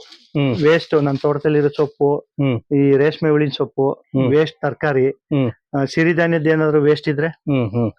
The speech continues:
Speaker 2: ಅದು.
Speaker 1: ಹ್ಮ್, ಹ್ಮ್.
Speaker 2: ಈ ರೀತಿ ಈ ನೋಡಿ, ಈಗ ಸೊಪ್ಪು ತಿಂತದೆ ನೋಡಿ.
Speaker 1: ಹ್ಮ್, ಹ್ಮ್.
Speaker 2: ಆ, ರಾಗಿ.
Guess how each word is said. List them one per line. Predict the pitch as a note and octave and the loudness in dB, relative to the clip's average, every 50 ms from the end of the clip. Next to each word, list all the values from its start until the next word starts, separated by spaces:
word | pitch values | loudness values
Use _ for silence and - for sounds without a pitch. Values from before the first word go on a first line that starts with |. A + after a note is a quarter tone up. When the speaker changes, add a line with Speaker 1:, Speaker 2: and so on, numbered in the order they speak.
| _ C#3+ | _ -6
Speaker 2:
ಅದು. | C#3 B2 C3 C3 - - _ _ _ _ _ C4 | -2 -2 -2 -2 -2 -6 _ _ _ _ _ -2
Speaker 1:
ಹ್ಮ್, | B3+ - G#3 | -2 -2 -2
ಹ್ಮ್. | - - - - | -4 -8 -4 -2
Speaker 2:
ಈ | D3 D3 D3 C#3+ D3 D3+ | 0 2 2 2 2 2
ರೀತಿ | D3+ D3+ D3 - D#3 D3+ D3 C#3+ C#3+ D3 D#3+ | 0 -2 -2 0 0 2 2 2 2 2 2
ಈ | E3+ | 2
ನೋಡಿ, | E3+ E3 E3 D#3 D#3+ | 0 0 0 0 -2
ಈಗ | D3+ D3 | -2 -2
ಸೊಪ್ಪು | - E3 D#3 - _ | -2 -2 -2 -2 _
ತಿಂತದೆ | - E3+ D#3+ D3 D#3+ D3 D3 | -2 -2 0 0 0 0 0
ನೋಡಿ. | C#3 C3+ B2+ A2+ | 0 -2 -4 -6
Speaker 1:
ಹ್ಮ್, | A2 - _ D#3+ C#3 C#3 B2 A2 | -8 -10 _ -2 -2 0 0 -2
ಹ್ಮ್. | A2 A#2 A2+ A2 - - C3+ | -2 -4 -6 -4 -4 -4 -4
Speaker 2:
ಆ, | C3 C3 | -2 -2
ರಾಗಿ. | B2+ C3 C#3 D3 C#3+ B2+ C3+ C3+ | -2 0 -2 -2 -2 0 -2 -2